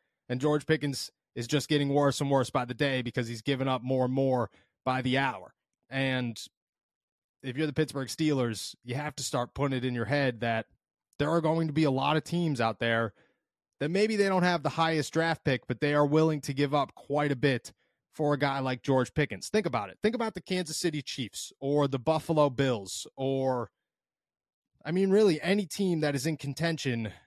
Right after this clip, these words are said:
You could trade them within the A F C North, but you would never do that in a billion years. Chances are you're not gonna look inside the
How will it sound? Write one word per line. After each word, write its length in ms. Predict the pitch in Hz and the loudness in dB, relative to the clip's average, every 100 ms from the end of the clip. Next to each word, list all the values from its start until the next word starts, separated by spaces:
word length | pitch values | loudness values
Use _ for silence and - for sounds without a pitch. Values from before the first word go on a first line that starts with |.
| _ _ | _ _
You 100 | - | -12
could 140 | 160 165 | -6 -2
trade 200 | 180 170 | 0 0
them 80 | 165 | 0
within 280 | 156 165 156 | 0 0 0
the 140 | 156 | 2
A 120 | 151 | 2
F 80 | 143 | 0
C 140 | - | -2
North, 260 | 143 147 135 | 0 0 0
but 100 | 135 | -2
you 100 | 131 | -2
would 140 | 123 123 | -2 -2
never 280 | 135 131 | -2 -2
do 160 | 123 131 | -2 2
that 160 | 127 117 | 2 2
in 60 | |
a 60 | 117 | -2
billion 440 | 127 123 120 113 | 0 2 2 0
years. 500 | 117 123 113 104 - - _ _ _ _ | 0 0 0 -2 -8 -14 _ _ _ _
Chances 380 | - 156 131 123 | -4 -4 -4 -4
are 200 | 139 135 | -2 0
you're 120 | 135 | 0
not 220 | 135 127 | 0 -2
gonna 140 | 143 135 | -2 0
look 220 | 131 131 | 0 0
inside 380 | 123 - 135 123 | -2 -4 -4 -4
the 260 | 123 120 | -4 -6